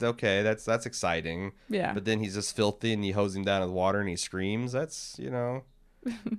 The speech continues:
Speaker 1: come on.
Speaker 2: Uh, they continue, "While it was nothing to write home about in the Banshee pantheon, that dog attack was brutal. So
Speaker 1: Yeah.
Speaker 2: many shows threaten the use of dog attacks, but they just fucking went for it."
Speaker 1: Yep.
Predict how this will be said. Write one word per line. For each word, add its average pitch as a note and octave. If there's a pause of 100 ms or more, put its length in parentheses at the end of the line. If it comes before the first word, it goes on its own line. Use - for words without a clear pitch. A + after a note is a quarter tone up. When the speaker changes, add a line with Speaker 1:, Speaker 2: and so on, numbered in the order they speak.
(380)
Speaker 1:
come D#3+
on. F2 (120)
Speaker 2:
Uh, F3+ (320)
they G#3+
continue, G#3
"While G3
it E3
was G3+
nothing C4
to C4
write A3
home G3+
about F3+
in F#3
the F#3
Banshee F#3
pantheon, F3
that D#3+
dog F#3
attack F3
was F3
brutal. A#3+ (420)
So A3+
Speaker 1:
Yeah. -
Speaker 2:
many A3+
shows G3
threaten F#3+
the F#3
use E3+
of E3
dog D#3
attacks, D#3
but F3+
they F3
just F3
fucking F3
went D#3+
for D3+
it." D3
Speaker 1:
Yep. A2+